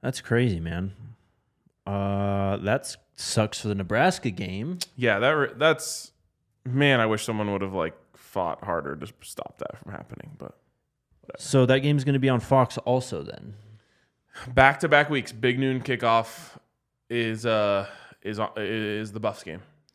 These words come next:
Speaker 2: T C U and Nebraska.
Speaker 1: Well, uh, Joel Klatt and Gus will be pretty, uh, used to calling some Colorado by the time that they go to the Big twelve next year then.
Speaker 2: Text from my buddy. "Well, six A M is as good a time as any to get hammered.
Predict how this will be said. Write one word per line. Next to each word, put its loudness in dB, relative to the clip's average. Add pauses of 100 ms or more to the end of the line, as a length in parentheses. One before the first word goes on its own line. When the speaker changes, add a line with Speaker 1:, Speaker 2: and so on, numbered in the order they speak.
(100)
Speaker 2:
T -4
C -4
U 0 (580)
and -4 (920)
Nebraska. -10 (580)
Speaker 1:
Well, 2
uh, 0
Joel 0
Klatt 2
and -4
Gus 2
will 0
be 2
pretty, 2
uh, 6
used 2
to 0
calling 2
some -6
Colorado 2
by 0
the 0
time -2
that -4
they 0
go -2
to -2
the -2
Big 0
twelve 0
next -8
year -8
then. -6 (460)
Speaker 2:
Text 2
from 0
my 4
buddy. 2 (760)
"Well, 6
six 0
A 6
M 6
is 2
as -4
good 4
a -2
time 4
as 0
any 2
to 0
get 2
hammered. 4